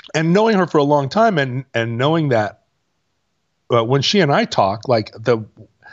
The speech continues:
and this is the thing that gets me in trouble with the world, is that I don't necessarily cede that authority to her, uh, to, to have a take on things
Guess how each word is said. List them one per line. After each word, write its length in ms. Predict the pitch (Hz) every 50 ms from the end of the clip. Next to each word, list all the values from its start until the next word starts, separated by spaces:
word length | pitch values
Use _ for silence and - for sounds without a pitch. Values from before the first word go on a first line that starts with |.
| - - -
and 120 | - 113
this 140 | 123 117 - 101
is 40 | 90
the 80 | 98
thing 180 | 92 - 104 98
that 120 | 98 98 95
gets 220 | 104 101 - -
me 200 | 127 131 170 190
in 380 | 151 - 113 110 107 104 107 107 - - - - - - - _ _
trouble 220 | - - 160 151 151
with 120 | 151 139
the 80 | - 147
world, 280 | 147 202 233 208 175
is 140 | 156 143 120
that 140 | 135 139 139
I 80 | 139 139
don't 260 | 139 180 185 185 175
necessarily 640 | 185 196 - - 147 - - 190 180 175 151 139 123
cede 360 | - - - 165 160 143 123
that 140 | 127 117 107
authority 540 | 110 113 - 131 120 120 117 110 107 104
to 120 | 95 - 87
her, 360 | 85 101 87 85 87 82 - _ _ _ _ _ _ _ _ _ _ _ _ _ _ - -
uh, 240 | 104 101 98 98 95 98 _ _ _ _ _ _ _ _ _ _ _ _ _ _ _ _ _ _ _ _ _ _ _ -
to, 180 | - 160 151 165
to 240 | - - - 165
have 220 | 147 127 175 165 151
a 80 | 139
take 340 | 117 - - - 180 175 -
on 220 | 147 131 120 117 110
things 640 | - 131 117 113 110 107 104 104 101 98 - -